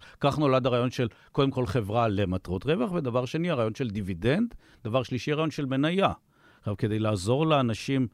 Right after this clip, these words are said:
להשתכנע שהם... להשקיע את הכסף הזה, וסך הכל אנחנו מדברים פה, השינוי הגדול שבעצם מבקשים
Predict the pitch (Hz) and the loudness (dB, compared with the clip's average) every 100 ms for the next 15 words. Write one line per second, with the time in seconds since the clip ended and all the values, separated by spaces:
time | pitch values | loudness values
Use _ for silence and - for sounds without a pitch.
0 | _ _ _ 85 98 - 101 - 110 127 | _ _ _ -4 -4 -4 -8 0 2 2
1 | - 101 95 101 _ _ _ _ - 110 | 0 0 0 -2 _ _ _ _ 0 2
2 | 104 - 127 113 113 127 - 117 76 85 | 2 2 0 0 0 -2 -2 -6 -6 -8
3 | 92 104 117 120 120 107 104 147 143 104 | -8 -6 -4 -4 -4 -4 0 -2 0 -4
4 | - - - 107 113 107 151 127 104 131 | -4 -20 -6 -2 2 4 4 2 0 0
5 | 160 104 85 107 131 107 101 90 - 143 | 0 -6 -10 -8 -6 -6 -6 -10 -4 -6